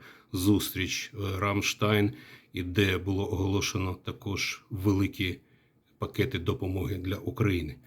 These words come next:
Отож, давайте розглянемо, що таке взагалі Рамштайн і підсумки цього засідання. З вами Гепард, я радий вас щиро всіх вітати на моєму каналі.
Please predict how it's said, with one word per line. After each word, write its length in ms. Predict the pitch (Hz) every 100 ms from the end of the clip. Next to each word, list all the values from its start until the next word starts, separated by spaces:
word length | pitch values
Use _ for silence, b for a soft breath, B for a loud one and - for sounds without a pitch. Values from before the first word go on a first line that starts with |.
| b b
Отож, 460 | - - 92 - -
давайте 420 | 123 101 104 101
розглянемо, 640 | 117 90 117 98 90 87 -
що 280 | - - 107
таке 200 | - 95
взагалі 400 | 92 90 92 90
Рамштайн 680 | 90 90 - - 113 123 123 B B B _
і 280 | 98 95 95 - _
підсумки 580 | 95 - 92 - 95 90 -
цього 300 | - - 98
засідання. 500 | 85 - 110 92 90 - B B B B B B B _
З 80 | 95
вами 260 | 101 113 92
Гепард, 480 | 101 - 123 127 - -
я 140 | 107 107
радий 240 | 101 98
вас 320 | 95 92 -
щиро 580 | - - - - 110 95
всіх 280 | - - -
вітати 300 | 98 98 95
на 100 | 92
моєму 240 | 95 95
каналі. 500 | - 104 110 117 110